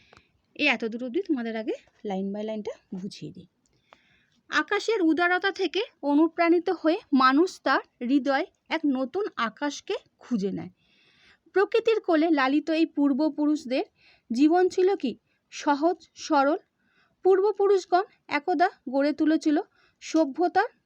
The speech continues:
বুনিয়াদ। মানুষে মানুষে পারস্পরিক সহযোগিতা ও ভালোবাসার বন্ধনে আবদ্ধ হয়ে সহজ সরল সম্পর্ক তারা গড়ে তুলেছিল। নেক্সট আছে দেখো, সেই সব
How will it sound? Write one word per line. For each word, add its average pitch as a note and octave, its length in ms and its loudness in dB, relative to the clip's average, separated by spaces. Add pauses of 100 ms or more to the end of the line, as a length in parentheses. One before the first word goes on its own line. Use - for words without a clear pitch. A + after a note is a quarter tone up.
বুনিয়াদ। F#3+ 480 -4 (680)
মানুষে D#4+ 400 4
মানুষে F#4 460 2 (300)
পারস্পরিক D4 680 2
সহযোগিতা C4+ 800 -2 (420)
ও F4 100 2
ভালোবাসার C#4+ 760 0
বন্ধনে C4+ 520 2 (420)
আবদ্ধ C#4 460 2
হয়ে D#4+ 340 2 (320)
সহজ D#4+ 420 2
সরল F4+ 360 2
সম্পর্ক D#4 580 0
তারা D4+ 240 2 (300)
গড়ে A#3 220 2 (120)
তুলেছিল। F3 460 -4 (1120)
নেক্সট F#4 300 0
আছে F4+ 200 -4
দেখো, E4 260 -2 (840)
সেই F4 400 0
সব G#4 280 -2